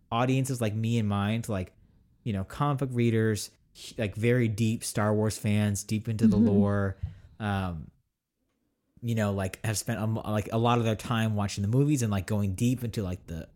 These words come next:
Speaker 1: like, just the nitty gritty of it, you know, like, they're
Speaker 2: Right.
Speaker 1: super fans. But at the same time, they work very hard to appeal to as wide as audi-, as wide an audience as possible.
Speaker 2: Yeah.
Speaker 1: You know, it's like they want your average Joe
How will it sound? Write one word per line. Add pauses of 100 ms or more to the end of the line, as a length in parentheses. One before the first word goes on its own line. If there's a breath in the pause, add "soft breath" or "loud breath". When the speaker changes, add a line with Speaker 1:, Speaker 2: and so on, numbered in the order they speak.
(100)
Speaker 1:
like,
just
the
nitty
gritty
of
it,
you
know,
like,
they're
Speaker 2:
Right.
Speaker 1:
super
fans. (360 soft breath)
But
at
the
same
time, (400 soft breath)
they
work
very
hard
to
appeal
to
as
wide
as
audi-,
as
wide
an
audience (280)
as
possible. (140)
Speaker 2:
Yeah.
Speaker 1:
You
know,
it's
like
they
want
your
average
Joe